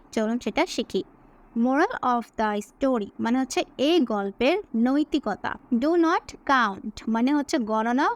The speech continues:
করবেন না। Your chickens মানে হচ্ছে আপনার মুরগিগুলোকে গণনা করবেন না। Before মানে হচ্ছে আগে। They are hatched মানে তাদের ডিম পাড়ার আগে আপনি আপনার মুরগিগুলোর গণনা করবেন না।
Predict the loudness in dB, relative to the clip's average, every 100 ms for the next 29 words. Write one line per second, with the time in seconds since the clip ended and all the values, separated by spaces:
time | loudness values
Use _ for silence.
0 | -2 -2 0 0 0 2 2 0 -6 -16
1 | -20 -20 -10 -2 0 2 0 -2 -10 -2
2 | -2 -2 -2 -2 0 0 -2 -2 -4 -2
3 | 0 2 0 -2 -2 -2 -2 0 0 0
4 | 2 2 2 -4 -2 -2 0 0 0 0
5 | 0 4 2 2 0 -2 -4 -20 _ -6
6 | -2 0 -2 -4 -2 0 0 0 0 0
7 | -2 -4 -2 -4 0 0 0 _ _ -6
8 | 0 2 0 0 -2 -2 -6 -8 -6 -6
9 | -12 -20 _ _ -4 0 4 4 2 0
10 | 0 2 0 0 -4 -4 0 -2 0 0
11 | 0 0 -2 -2 -2 0 0 0 -2 -4
12 | -2 0 -2 -4 -4 -4 -4 -2 0 0
13 | 0 0 -4 -14 -6 -2 0 0 0 0
14 | -4 -2 -2 0 -2 -2 -4